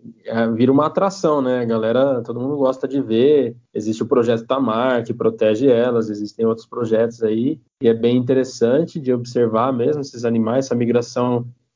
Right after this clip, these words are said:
mais próxima da gente aqui, né, possível de, de assistir. E só pra fazer um comentário, você até falou, né, mas o, só pra reforçar na, na questão dos animais que você comentou agora há pouco,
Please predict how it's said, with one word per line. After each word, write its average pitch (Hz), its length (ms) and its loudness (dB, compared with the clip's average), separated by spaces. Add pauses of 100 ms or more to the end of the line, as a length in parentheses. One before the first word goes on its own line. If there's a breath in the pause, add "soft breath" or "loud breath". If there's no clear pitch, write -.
(120)
mais 120 200 -4
próxima 131 540 0
da 120 120 2
gente 120 320 -2
aqui, 135 360 0
né, 147 200 0
possível 120 460 -2
de, 113 360 0
de 113 180 -2
assistir. 123 600 -2 (220)
E 131 60 0
só 156 120 0
pra 175 160 0
fazer 180 260 -2
um 165 80 -2
comentário, 160 600 0
você 160 140 -2
até 175 180 0
falou, 170 380 2
né, 170 180 2
mas 143 380 2
o, 131 640 2
só 135 100 -2
pra 160 180 0
reforçar 151 720 0 (140)
na, 127 300 -2
na 127 160 -2
questão 139 360 0
dos 135 160 0
animais 123 380 0
que - 60 -16
você 123 120 0
comentou 120 400 0
agora 117 200 0
há 113 40 -2
pouco, 117 500 0